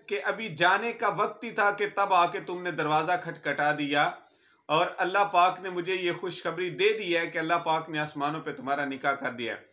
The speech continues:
तो चलो, मस्जिद नबवी में मैं पहुंच रहा हूं, तुम भी वहां पहुंचो और सारे लोगों को बुलाओ, मैं सबके सामने तुम्हारा और फातिमा के निकाह का ऐलान करूंगा।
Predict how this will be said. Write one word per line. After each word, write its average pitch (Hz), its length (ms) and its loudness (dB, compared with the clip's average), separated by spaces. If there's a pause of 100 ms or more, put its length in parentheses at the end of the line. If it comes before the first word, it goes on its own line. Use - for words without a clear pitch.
(220)
तो 147 100 0
चलो, 185 260 2 (380)
मस्जिद 175 520 -2
नबवी 170 380 -2
में 196 120 -8
मैं 185 220 -2
पहुंच 190 280 0
रहा 214 140 0
हूं, 214 140 -4 (360)
तुम 180 100 -2
भी 190 120 -4
वहां 185 220 4
पहुंचो 202 360 0
और 185 260 -2
सारे 202 320 2
लोगों 190 280 -4
को 180 160 -6
बुलाओ, 180 400 2 (280)
मैं 175 160 -2
सबके 226 500 0
सामने 233 440 2
तुम्हारा 190 440 2 (320)
और 170 180 -2
फातिमा 170 500 0
के 160 160 -6
निकाह 151 320 0
का 151 240 -2
ऐलान 147 340 0
करूंगा। 143 400 0